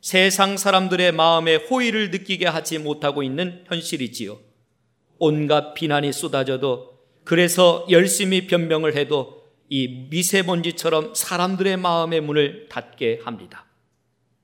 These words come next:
교회는 우리의 어머니입니다. 우리의 생명을 태어나게 했고 우리를 길러내는 어머니. 어머니가 잘못하고 욕을 먹어도 자식은 그 어머니를 사랑하고 감싸고 변명합니다.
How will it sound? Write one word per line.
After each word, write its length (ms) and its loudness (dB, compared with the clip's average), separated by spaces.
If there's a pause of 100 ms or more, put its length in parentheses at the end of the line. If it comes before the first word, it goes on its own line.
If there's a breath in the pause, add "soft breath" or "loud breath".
(220)
교회는 680 -2
우리의 520 -2
어머니입니다. 800 -10 (920)
우리의 400 4
생명을 580 2
태어나게 440 2
했고 720 -4
우리를 440 -4
길러내는 800 -2
어머니. 500 -10 (840)
어머니가 640 6
잘못하고 800 0
욕을 260 4
먹어도 760 2
자식은 560 0
그 100 4
어머니를 520 4
사랑하고 760 2
감싸고 800 0
변명합니다. 680 -6